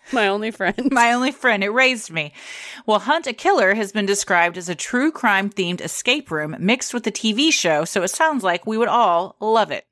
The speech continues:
Speaker 1: Uh, it's a true crime-inspired murder mystery box that's delivered right to your doorstep every month.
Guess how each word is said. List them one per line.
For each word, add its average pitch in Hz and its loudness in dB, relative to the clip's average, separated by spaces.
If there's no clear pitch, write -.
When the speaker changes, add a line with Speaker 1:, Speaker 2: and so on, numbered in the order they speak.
Speaker 1:
Uh, 208 4
it's 202 -2
a 208 -8
true 277 0
crime-inspired 220 0
murder 196 0
mystery 254 -2
box 269 -4
that's - -6
delivered 180 -2
right 151 0
to - -8
your 160 -2
doorstep 185 -2
every 359 4
month. 392 2